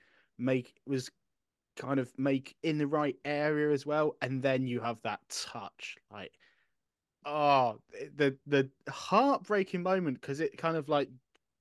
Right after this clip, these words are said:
the ball goes all over the place. You think we might still score, and then it, then it just doesn't happen. Of course, they go and score at the other end.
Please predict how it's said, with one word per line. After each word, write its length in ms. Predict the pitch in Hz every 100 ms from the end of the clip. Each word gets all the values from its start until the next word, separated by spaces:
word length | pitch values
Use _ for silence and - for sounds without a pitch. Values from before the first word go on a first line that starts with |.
| _
the 80 | 139
ball 280 | 147 139 131
goes 500 | 139 131 120 - - _
all 220 | 147 135 127
over 160 | 123
the 80 | 123
place. 300 | - 117 -
You 80 | 117
think 220 | 135 120
we 100 | 135
might 340 | 139 160 185 -
still 440 | - 147 135 123
score, 600 | - - - 147 151 143 143 - - -
and 220 | 123 127
then 160 | 120 117
it, 160 | 113 - - 85
then 100 | 127 120
it 100 | 104
just 200 | 113 -
doesn't 220 | 104 101
happen. 360 | 104 - 107
Of 100 | 104 -
course, 260 | 107 98
they 140 | - 98
go 120 | 101
and 120 | 95
score 260 | - 101 95
at 80 | -
the 80 |
other 220 | 95 - 101
end. 200 | 98